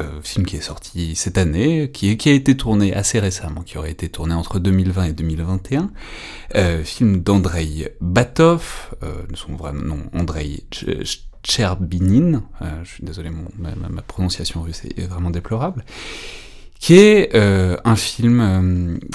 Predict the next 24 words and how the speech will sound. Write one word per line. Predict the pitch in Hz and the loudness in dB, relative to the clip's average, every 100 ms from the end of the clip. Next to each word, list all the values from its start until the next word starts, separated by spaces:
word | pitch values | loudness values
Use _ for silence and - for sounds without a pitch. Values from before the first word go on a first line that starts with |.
| - | -6
comment | - 117 | -2 0
le | 95 | 0
décrire, | 87 - 78 | -2 -4 -4
qui | - 113 | 2 6
est | |
un | 113 | 6
film, | - - | 4 0
disons, | 139 110 120 | 2 4 4
qui | 135 - | 2 -4
parle, | - 98 98 120 120 110 - 82 | -2 4 6 6 4 0 -2 -6
euh, | 82 80 | -4 -6
de | 85 | -6
la | 78 87 | -6 -8
convergence | - 120 92 78 76 82 - - | 0 2 2 0 -6 -10 -12 -12
de, | - 85 90 | -10 -10 -8
de | 85 | -10
personnel | - 98 - 87 80 87 | -6 -4 -2 -4 -4 -6
militaire | 78 78 - 80 85 | -8 -10 -8 -8 -8
ou | 85 - | -12 -6
paramilitaire | 87 82 82 80 - 80 78 | -2 -2 -4 -6 -8 -10 -4
russe | 127 135 131 - - - - - | 2 2 0 -6 -16 -20 -18 -6
sur | - 110 87 | 0 2 2
un | 80 | 0
théâtre | 82 80 - - | -2 -6 -6 -10